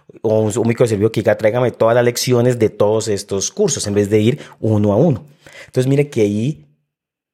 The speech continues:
podemos tener problemas con estos microservicios. Y tú puedes decir, bueno, si yo soy dueño de esos microservicios, pues puedo desarrollar esas capacidades, pero eso va a tomar tiempo. Pero supongamos que no eres dueño de esos microservicios, porque pronto un microservicio eso es un tercero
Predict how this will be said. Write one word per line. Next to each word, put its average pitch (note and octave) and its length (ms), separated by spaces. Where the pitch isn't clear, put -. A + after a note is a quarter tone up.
podemos A#2 400
tener G#2+ 440
problemas B2+ 600
con - 240
estos G#2+ 180
microservicios. G#2 840
Y A#2+ 100
tú B2+ 100
puedes D#3 160
decir, C3+ 140
bueno, C#3+ 240
si A2+ 120
yo A2 120
soy C#3+ 120
dueño C3 380
de A#2+ 100
esos A#2+ 120
microservicios, A2+ 640
pues - 160
puedo A2 220
desarrollar G#2 420
esas G2+ 200
capacidades, G2+ 600
pero F#2 160
eso F2 100
va F#2+ 60
a F#2 80
tomar F2+ 240
tiempo. A#2 340
Pero A#2 160
supongamos A#2 460
que C3 100
no A#2 200
eres C3 180
dueño B2+ 320
de G2 60
esos G2+ 140
microservicios, G2+ 640
porque G2 220
pronto G2+ 260
un A#2+ 100
microservicio A2+ 520
eso A2 100
es G#2 60
un A2 120
tercero A2+ 500